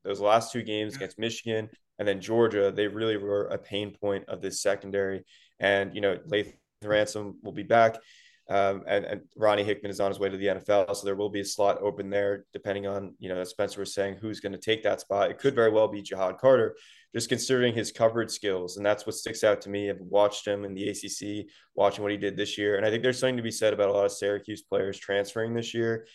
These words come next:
Speaker 1: And, uh, he's really the only one so far that's taken a step up to a program of a higher prestige. And I think that says a lot about a player going from, you know, like, a mid-tier A C C school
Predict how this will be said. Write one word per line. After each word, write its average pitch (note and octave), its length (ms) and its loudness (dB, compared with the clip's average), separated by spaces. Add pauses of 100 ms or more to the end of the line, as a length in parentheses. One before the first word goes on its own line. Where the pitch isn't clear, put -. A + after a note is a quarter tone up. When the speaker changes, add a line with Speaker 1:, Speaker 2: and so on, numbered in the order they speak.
(280)
Speaker 1:
And, G2+ 440 2
uh, F#2+ 140 4
he's C3 220 -4
really D3+ 180 4
the A#2+ 120 4
only A2+ 160 4
one G#2+ 200 0
so G#2 160 -2
far G2+ 260 0
that's F#2+ 180 -6
taken G2 220 -4
a - 60 -12
step - 340 2
up G2 300 2 (260)
to A2+ 120 0
a G#2+ 100 2
program G#2 500 2
of G2 60 -4
a F#2+ 80 0
higher G#2+ 380 4
prestige. G#2 640 -8 (260)
And G#2 100 2
I G#2 40 6
think A#2+ 160 2
that A2+ 160 4
says A#2 160 2
a G#2 60 2
lot G#2+ 220 4
about G2+ 200 0
a - 20 -2
player G#2 340 0
going G2+ 280 -2
from, G2 320 -6 (240)
you A#2 80 0
know, A2+ 100 4
like, G#2+ 220 4
a G#2 40 -2
mid-tier G#2+ 840 -2
A A2 160 0
C A2 200 -8
C G#2+ 300 -10
school G#2+ 560 -6